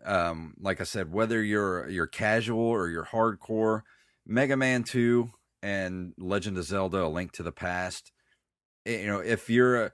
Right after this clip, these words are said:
if you're listening to this and you're under, like, twenty-five years old and you never got to experience the N E S or the Super Nintendo,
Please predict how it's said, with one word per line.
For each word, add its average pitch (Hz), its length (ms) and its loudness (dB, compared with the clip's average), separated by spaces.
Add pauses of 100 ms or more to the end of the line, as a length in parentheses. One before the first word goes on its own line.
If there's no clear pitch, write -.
(140)
if 107 140 -4
you're 151 100 4
listening 151 440 4
to 131 60 4
this 127 280 2
and 110 100 0
you're 107 340 2
under, 101 520 0
like, 95 260 0
twenty-five 92 640 -2
years 90 220 -2
old 85 340 -2
and 78 100 -8
you 78 100 -8
never 87 500 -2 (180)
got 90 220 0
to 92 120 -6
experience 92 840 -2
the 87 260 -4
N 90 80 -2
E 90 180 -2
S 85 300 -6
or 87 140 -4
the 82 100 -4
Super 90 280 -6
Nintendo, 85 680 -6